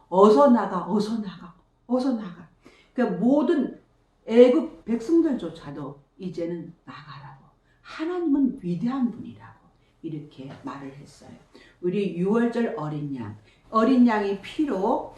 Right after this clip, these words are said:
이 집이 죽음을 면했습니다. 오늘날 예수님으로 인하여서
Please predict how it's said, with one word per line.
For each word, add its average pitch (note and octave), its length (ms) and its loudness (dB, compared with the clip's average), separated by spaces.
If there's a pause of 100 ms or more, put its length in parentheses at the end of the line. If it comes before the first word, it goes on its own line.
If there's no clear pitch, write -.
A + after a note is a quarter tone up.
(160)
이 A#3 280 4
집이 G#3 640 -2 (1120)
죽음을 F#3+ 440 -4
면했습니다. C#3 880 -12 (140)
오늘날 F#3+ 560 -6
예수님으로 B3 880 0
인하여서 D#3 840 -8